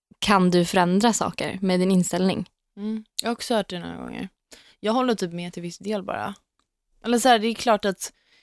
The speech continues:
Speaker 2: det är klart att det är möjligt. Kolla på Zlatan, liksom.
Speaker 1: Mm.
Speaker 2: Praktexempel. Han kommer från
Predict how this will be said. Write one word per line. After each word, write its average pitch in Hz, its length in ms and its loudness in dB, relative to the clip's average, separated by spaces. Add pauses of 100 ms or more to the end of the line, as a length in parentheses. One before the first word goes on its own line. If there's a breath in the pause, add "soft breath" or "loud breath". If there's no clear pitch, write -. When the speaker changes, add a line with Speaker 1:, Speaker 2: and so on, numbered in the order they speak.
(400)
Speaker 2:
det 220 100 0
är 240 40 2
klart 254 240 2
att 208 80 -2
det 220 60 4
är 220 80 6
möjligt. 220 500 4
Kolla 220 280 2
på 208 120 -2
Zlatan, 156 600 -2
liksom. 117 360 -8 (300)
Speaker 1:
Mm. 220 180 2
Speaker 2:
Praktexempel. 196 800 -2
Han 185 160 -4
kommer 190 280 0
från 170 440 -4